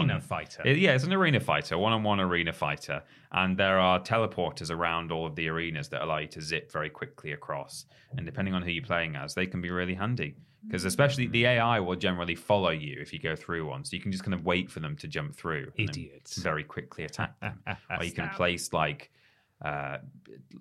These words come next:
Speaker 2: like, hazards on the receiver node of the teleporter so they go, th-, go through and get damage, stuff like that.
Speaker 3: Huh.
Speaker 2: Um, for Spyro, the biggest tip you can give on Spyro one, really,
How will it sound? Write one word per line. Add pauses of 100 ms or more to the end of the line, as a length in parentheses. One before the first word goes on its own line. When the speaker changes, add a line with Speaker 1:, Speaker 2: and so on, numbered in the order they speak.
Speaker 2:
like,
hazards
on
the
receiver
node (120)
of
the
teleporter
so
they
go,
th-,
go
through
and
get
damage,
stuff
like
that. (380)
Speaker 3:
Huh. (220)
Speaker 2:
Um, (340)
for
Spyro, (500)
the
biggest
tip
you
can
give
on
Spyro
one,
really,